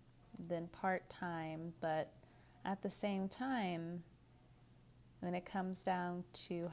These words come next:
how much and how long you work, you're just trying to find as much pleasure in the journey as you do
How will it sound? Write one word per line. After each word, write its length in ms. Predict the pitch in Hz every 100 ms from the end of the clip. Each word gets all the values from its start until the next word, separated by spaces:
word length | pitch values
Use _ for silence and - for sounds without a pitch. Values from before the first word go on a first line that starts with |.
| -
how 140 | 185
much 380 | 175 175 175 -
and 100 | 175
how 200 | 175 170
long 300 | 170 165 175
you 140 | 170
work, 400 | 165 175 185 175
you're 120 | 180 170
just 300 | 175 175 -
trying 300 | 170 165 170
to 60 |
find 320 | 175 175 170
as 140 | 165 170
much 320 | 165 - -
pleasure 360 | - 196 190 185
in 240 | 175 170
the 100 | 170
journey 540 | - 190 196 190 170 175
as 400 | - 160 165 165
you 140 | 175
do 360 | 170 170 170 165